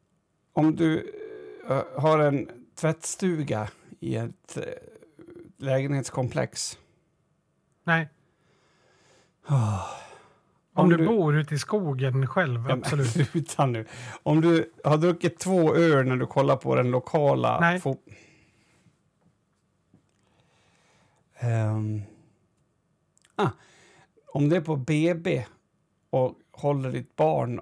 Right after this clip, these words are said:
Speaker 1: och sen så måste du gå ut i korridoren en vända?
Speaker 2: Varför? Alltså, hur? Jag måste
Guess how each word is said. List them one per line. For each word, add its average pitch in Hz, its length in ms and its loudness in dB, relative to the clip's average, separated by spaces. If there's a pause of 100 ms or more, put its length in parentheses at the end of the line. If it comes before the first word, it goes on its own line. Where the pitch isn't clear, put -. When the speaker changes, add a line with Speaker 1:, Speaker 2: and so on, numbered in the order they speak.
Speaker 1:
och 131 120 -4
sen 131 260 -2
så 131 140 -8
måste 127 280 -4
du 123 80 -4
gå 127 160 -2
ut 123 120 -8
i 117 60 -8
korridoren 123 540 -2
en 104 100 -10
vända? 107 300 -12 (2500)
Speaker 2:
Varför? 147 440 -6 (1800)
Alltså, 165 280 0
hur? 135 720 -2 (760)
Jag 175 140 4
måste 175 500 0